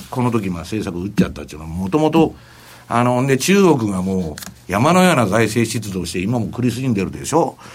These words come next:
で、まあ、それはともかく、これ、もう何回やめても、また次、やらざるを得ない。ところが皆さん、物には限度があってですね、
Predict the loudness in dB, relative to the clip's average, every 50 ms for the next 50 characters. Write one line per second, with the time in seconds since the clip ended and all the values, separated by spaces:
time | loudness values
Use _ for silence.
0 | -20 -20 -20 -20 -20 -4 0 2 2 4 2 4 4 4 4 4 4 4 4 4
1 | 4 4 4 4 2 2 4 4 4 2 0 -4 -8 -12 -18 -20 -20 -20 -20 -6
2 | -2 0 0 0 2 2 2 2 2 2 0 -4 -8 -14 -14 -16 -18 -20 -12 -8
3 | -2 2 2 4 4 4 2 2 2 2 2 4 4 4 4 2 2 2 2 0
4 | 2 2 0 0 -2 -8 -14 -18 -20 -20 -20 -20 -20 -20 -20 -20 -14 -14 -8 -4
5 | 0 2 2 4 4 2 2 2 2 2 2 2 2 0 -4 -12 -20 _ -20 -20
6 | -18 -18 -18 -18 -18 -20 -20 _ _ _ _ _ _ _ _ _ _ -2 0 2
7 | 2 2 4 4 2 2 2 0 -2 -4 -6 -6 -10 -12 -18 -20 -20 -20 -20 -20
8 | -20 -20 -20 -10 _ 2 4 4 6 6 4 4 4 4 4 4 4 4 4 2
9 | 2 4 4 4 6 6 6 4 4 4 4 4 4 4 4 6 6 4 4 4
10 | 4 2 2 0 -2 -2 -4 -4 -6 -8 -8 -8 -10 -16